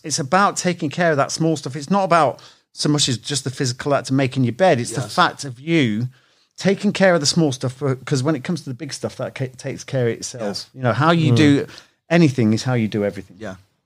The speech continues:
Speaker 2: Yeah.
Speaker 1: You know what I mean? It's like,
Speaker 2: Yeah.
Speaker 1: it just creates that.
Speaker 2: Amazing. So
Speaker 1: Yeah.
Speaker 2: one more question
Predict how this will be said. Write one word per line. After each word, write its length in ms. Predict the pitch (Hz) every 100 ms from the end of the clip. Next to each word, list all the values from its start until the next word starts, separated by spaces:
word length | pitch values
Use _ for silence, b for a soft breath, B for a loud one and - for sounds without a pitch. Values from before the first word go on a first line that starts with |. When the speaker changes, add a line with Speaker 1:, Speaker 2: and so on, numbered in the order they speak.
| _
Speaker 2:
Yeah. 80 | 117
Speaker 1:
You 40 |
know 40 | 127
what 40 |
I 20 |
mean? 260 | 131 117 104
It's 160 | 98 -
like, 440 | 127 113 82 101 -
Speaker 2:
Yeah. 140 | 107
Speaker 1:
it 160 | 139 143
just 200 | 131 131
creates 540 | - 147 135 139 - -
that. 220 | 113 - - _ _ _ _
Speaker 2:
Amazing. 320 | 113 120 110 104 127
So 100 | 123
Speaker 1:
Yeah. 60 | 139
Speaker 2:
one 100 | 151
more 120 | 151
question 420 | 147 143 - 123